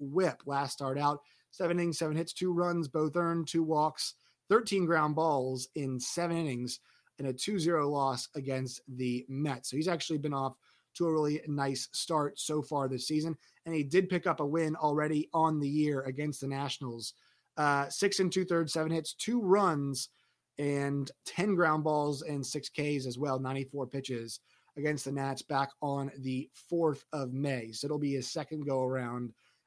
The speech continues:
against the Nats. Had success the first time around. We'll see if the Nats can get to him in his second appearance against the Nats this season. For the Nats,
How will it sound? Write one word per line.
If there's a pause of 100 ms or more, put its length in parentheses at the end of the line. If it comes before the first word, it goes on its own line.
against
the
Nats.
Had
success
the
first
time
around.
We'll
see
if
the
Nats
can
get
to
him (440)
in
his
second
appearance (360)
against
the
Nats
this
season.
For
the
Nats,